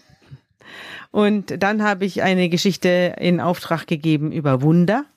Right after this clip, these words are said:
Das sind drei recherchierte Geschichten. Es war ein besonders schöner Weihnachtstitel. Drei recherchierte Geschichten über ein, über wirklich passierte Wunder.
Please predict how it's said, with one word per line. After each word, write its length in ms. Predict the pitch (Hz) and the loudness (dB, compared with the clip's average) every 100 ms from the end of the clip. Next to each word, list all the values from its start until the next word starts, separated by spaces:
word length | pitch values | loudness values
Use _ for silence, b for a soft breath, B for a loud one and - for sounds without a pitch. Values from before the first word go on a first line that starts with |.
| _ | _
Das 160 | 165 - | -4 -2
sind 320 | 170 151 - | 0 -2 -4
drei 380 | - 143 165 208 | -4 0 2 2
recherchierte 760 | 180 160 175 147 - 220 208 180 | 0 -2 -2 -2 2 0 0 -2
Geschichten. 420 | 165 190 170 175 | -2 -4 -4 -4
Es 120 | - | -4
war 60 | - | -2
ein 100 | 151 | -2
besonders 400 | 147 156 143 131 | 0 0 0 0
schöner 340 | 165 180 175 | 2 2 2
Weihnachtstitel. 720 | 165 165 156 - - 151 151 B B B B | 2 2 0 -4 -6 -2 -4 B B B B
Drei 280 | 175 175 202 | 0 2 2
recherchierte 640 | 190 - 180 - 175 - | 0 0 -2 0 0 -2
Geschichten 540 | 156 147 151 - 156 - | -4 -2 -4 -4 -8 -4
über 320 | 170 156 - | -2 -2 0
ein, 200 | 147 - | 0 0
über 300 | - 160 143 | 0 2 4
wirklich 340 | 165 175 175 - | 2 0 -2 -4
passierte 600 | 151 127 151 135 131 127 | -4 -2 -2 -2 -2 2
Wunder. 500 | 131 127 131 196 | 4 4 2 0